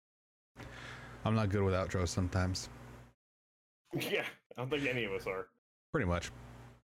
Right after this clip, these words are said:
Speaker 2: Uh, I think by the time the next podcast is, uh, available, or by the time we do the next podcast, Zim should finally be back.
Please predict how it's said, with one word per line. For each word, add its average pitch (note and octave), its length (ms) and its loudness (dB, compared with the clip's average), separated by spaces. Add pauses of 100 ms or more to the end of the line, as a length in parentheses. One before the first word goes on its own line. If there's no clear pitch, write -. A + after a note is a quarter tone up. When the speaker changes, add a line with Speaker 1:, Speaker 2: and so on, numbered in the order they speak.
(540)
Speaker 2:
Uh, A#2+ 560 2
I B2+ 80 -6 (340)
think C#4+ 240 0 (1500)
by C#3+ 420 2
the C#3+ 80 0
time F3 240 -8
the D#3+ 80 0
next D3+ 180 -2
podcast B2+ 640 -2 (100)
is, A2 760 -8 (180)
uh, - 20 -2 (440)
available, G#2+ 360 -4 (120)
or G2+ 360 -2 (360)
by C3 140 -2
the A#2 80 0
time B2 180 0
we A2 80 0
do A#2 160 0
the A2+ 60 0
next G#2+ 200 -6
podcast, G#2+ 500 -2
Zim D3 220 2
should D#3 480 0
finally C3 280 0
be A2 100 -2
back. F#2 360 -2